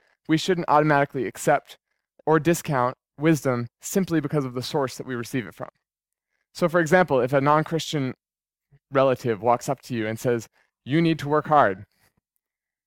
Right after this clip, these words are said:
we shouldn't look at them and say, "Oh, you're not a Christian, nothing you say can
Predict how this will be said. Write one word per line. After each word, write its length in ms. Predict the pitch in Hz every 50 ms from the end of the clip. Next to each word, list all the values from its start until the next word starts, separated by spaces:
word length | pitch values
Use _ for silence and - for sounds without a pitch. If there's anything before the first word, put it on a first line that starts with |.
| _ _ _ -
we 60 | -
shouldn't 280 | - - 151 139 131 107
look 160 | 139 143 -
at 80 | 151 -
them 160 | 143 127 127
and 100 | 123 120
say, 360 | - 139 123 123 120 120 120 - - -
"Oh, 420 | 139 139 127 123 113 113 107 - _ _ _ _ _ _ _ _ _ _
you're 220 | _ - 160 185 185
not 140 | 175 170 151
a 40 |
Christian, 400 | - - 170 160 - - 147 139
nothing 280 | 135 131 127 131 139 131
you 100 | 123 123 -
say 300 | - - 135 123 117 113
can 400 | - - 120 110 104 104 101